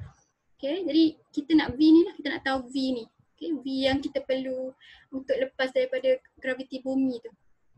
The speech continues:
Lepas tu kita masukkan kita punya formula U tadi.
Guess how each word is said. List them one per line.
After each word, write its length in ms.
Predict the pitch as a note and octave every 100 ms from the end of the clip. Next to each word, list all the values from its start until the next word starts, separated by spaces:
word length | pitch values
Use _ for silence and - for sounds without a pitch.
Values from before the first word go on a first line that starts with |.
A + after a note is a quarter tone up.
| - - -
Lepas 160 | C#4
tu 120 | - D#4+
kita 160 | E4+ D4
masukkan 480 | C#4+ D#4 C5 C4+
kita 240 | C4+ C4 B3+
punya 240 | C4+ C4
formula 480 | C4+ B3+ B3+ B3+ B3+ B3 B3
U 160 | C#4+ D4+ -
tadi. 240 | - D#4+